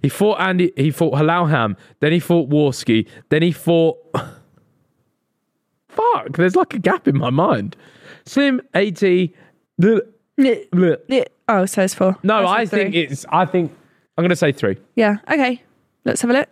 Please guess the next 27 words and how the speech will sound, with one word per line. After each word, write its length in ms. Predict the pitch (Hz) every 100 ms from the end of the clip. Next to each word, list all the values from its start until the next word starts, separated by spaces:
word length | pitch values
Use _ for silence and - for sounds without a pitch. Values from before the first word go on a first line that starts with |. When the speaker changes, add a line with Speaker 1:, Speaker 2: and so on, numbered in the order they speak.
| _
Speaker 2:
Three. 460 | - 427 381 269 226 -
Speaker 1:
Yeah. 1300 | 214 269 262 247 247 247 240 240 240 240 240 175
Speaker 2:
See? 60 | 247
Look, 80 | 233
I 140 | 254
did 200 | 247 294
Speaker 1:
Get 120 | 247
Speaker 2:
that 260 | 220 202 196
Speaker 1:
in 220 | 202 175
there. 200 | 175 170
Speaker 2:
without 280 | 165 170 101
counting. 520 | - 185 196 - 208
Speaker 1:
The 140 | 202 143
Salt 480 | - 175 160 - -
Pappy, 300 | 180 - 160
baby. 840 | 165 165 175 175 196 190 196 180 - - - - - _ _ _ _ -
Josh 160 | 170
Bratton, 260 | - 202 156
that's 140 | 156 156
the 40 |
one, 180 | 139 143
yeah, 160 | 160 135
and 80 |
it 40 | 131
was 100 | 113
fucking 320 | - 135 123
cold. 360 | - 143 113